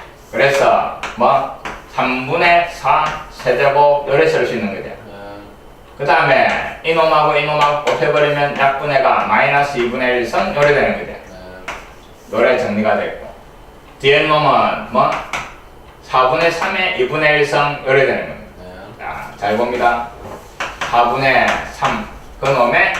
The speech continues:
Speaker 1: 이분의 일 성. 자,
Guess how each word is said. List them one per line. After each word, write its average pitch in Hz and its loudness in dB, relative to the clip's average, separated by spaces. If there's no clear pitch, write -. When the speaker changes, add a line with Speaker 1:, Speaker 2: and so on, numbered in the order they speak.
Speaker 1:
이분의 - -2
일 95 -8
성. - -8
자, - -8